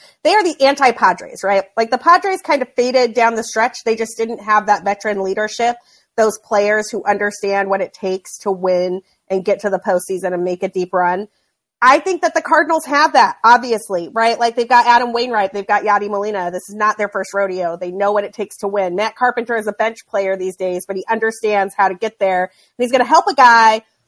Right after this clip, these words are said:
like Nolan Arenado or a guy like Paul Goldschmidt, who hasn't really been there before, figure it out. And I, I think that those intangibles really matter in the postseason.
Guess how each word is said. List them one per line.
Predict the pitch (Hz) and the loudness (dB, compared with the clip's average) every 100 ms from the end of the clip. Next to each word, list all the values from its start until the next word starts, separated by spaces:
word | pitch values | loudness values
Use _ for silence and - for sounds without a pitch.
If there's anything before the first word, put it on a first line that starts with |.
| _ | _
like | 226 214 | -4 -2
Nolan | 214 214 233 | -2 0 0
Arenado | 247 247 269 277 190 | 0 2 4 4 2
or | 185 | 0
a | 190 | 0
guy | 208 | 0
like | 208 196 | 0 -2
Paul | - 208 208 | 2 2 2
Goldschmidt, | 220 247 - 202 190 | 0 -4 -4 -8 -6
who | 208 | -6
hasn't | 202 240 277 214 | 0 0 0 -2
really | 208 196 | -2 0
been | 196 190 | -2 -2
there | 185 | -4
before, | 185 185 190 185 180 - _ _ _ - | -8 -6 -4 -2 -2 -6 _ _ _ -6
figure | 269 262 233 | -2 0 2
it | 196 | 4
out. | 185 160 - | 2 0 -2
And | 240 | 0
I, | 269 277 277 | 2 2 2
I | 294 | 0
think | 415 508 508 | 0 -4 -4
that | 480 | 0
those | 349 339 302 | 0 2 -2
intangibles | 247 254 220 226 233 240 233 208 | -4 -6 -6 -6 -2 -2 -2 -4
really | 226 220 196 | -4 -2 -2
matter | 185 180 226 285 330 _ _ _ _ | -2 -2 0 -4 -6 _ _ _ _
in | 294 311 | -2 0
the | 302 | -2
postseason. | 311 330 - 330 330 339 | -4 -4 -8 -8 -6 -6